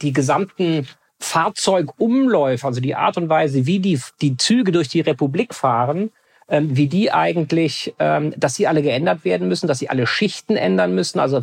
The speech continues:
Personalschichten, und dass sie vor allem auch die Zuführung,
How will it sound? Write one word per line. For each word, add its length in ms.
Personalschichten, 800
und 140
dass 100
sie 120
vor 180
allem 200
auch 140
die 160
Zuführung, 800